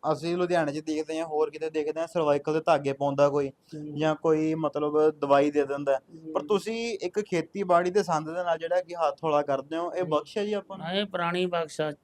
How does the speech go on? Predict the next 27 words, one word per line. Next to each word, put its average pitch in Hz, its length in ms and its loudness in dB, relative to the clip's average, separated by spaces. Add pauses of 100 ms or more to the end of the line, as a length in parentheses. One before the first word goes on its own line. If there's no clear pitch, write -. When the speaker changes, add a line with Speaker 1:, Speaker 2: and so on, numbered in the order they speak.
(140)
Speaker 2:
ਚਲੀ 151 300 -2
Speaker 1:
ਹੂੰ। 139 60 -4
Speaker 2:
ਆਉਂਦੀ। 156 260 -6 (240)
Speaker 1:
ਹੂੰ। 131 140 -16 (260)
Speaker 2:
ਇਹਦੇ 196 280 0
ਨੇ 214 120 0
ਮਨਜ਼ੂਰ 170 460 0
ਹੋਇਆ 135 220 0
ਸੀ 117 140 -18
ਇਹ। 117 160 -20 (340)
Speaker 1:
ਹੂੰ। 123 120 -20 (520)
Speaker 2:
ਬੜੇ 139 220 0
ਬੁੜਿਆਂ 160 340 -2
ਤੋਂ 180 200 -12 (720)
ਜ਼ਿਆਦਾ 143 280 0
ਹੀ 160 80 4
ਚੱਲਦਾ 143 340 -4
ਆਉਂਦਾ। 123 300 -16 (520)
ਅੱਗੇ 175 200 2
ਜਾਣ 180 180 4
ਦੀ 180 80 0
ਵਜਨ 156 280 -4
ਵੁਜਨ 170 300 -8
ਚੱਕਣ 165 320 -6
ਨਾ 170 120 -2
ਹੁੰਦਾ 165 260 0
ਸੀਗਾ। 160 320 -4